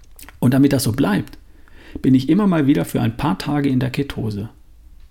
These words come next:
Ich tue praktisch so, als hätte ich grad kein Glück bei der Nahrungssuche. So wie das zu allen Zeiten war, seit es Menschen gibt. Bis auf die letzten hundert Jahre vielleicht. Alles klar? Zuckerstoffwechsel ist der Zustand für Jagd,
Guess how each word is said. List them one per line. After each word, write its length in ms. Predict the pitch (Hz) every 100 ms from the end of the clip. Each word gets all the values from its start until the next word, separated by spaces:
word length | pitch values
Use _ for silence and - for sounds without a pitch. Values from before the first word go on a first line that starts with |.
| -
Ich 140 | 120
tue 200 | - 180
praktisch 420 | - 151 - 120
so, 240 | - 165 190
als 160 | 139
hätte 140 | 135 139
ich 100 | -
grad 220 | 135 135
kein 200 | 131 127
Glück 320 | 123 135 - -
bei 100 | 131
der 120 | 127
Nahrungssuche. 720 | 127 131 104 - 104 110 110 - - - - - -
So 160 | - 120
wie 60 |
das 260 | 123 123 -
zu 120 | 131
allen 200 | 123 143
Zeiten 380 | 143 143 139 104
war, 160 | 101 104
seit 200 | 113 113
es 120 | -
Menschen 320 | 113 - 110
gibt. 280 | 107 - - - -
Bis 180 | 175 -
auf 200 | 143 -
die 100 | 143
letzten 400 | 117 107 127 120
hundert 260 | 120 123
Jahre 240 | 107 101 104
vielleicht. 440 | 110 101 110 - - - - - - - - -
Alles 220 | 120 113
klar? 180 | - 139 - - - - - - - - - -
Zuckerstoffwechsel 880 | 175 208 180 185 180 165 185 175 180 -
ist 180 | - 127
der 100 | 123
Zustand 420 | - 143 143 123
für 100 | 120
Jagd, 460 | 110 123 151 151 -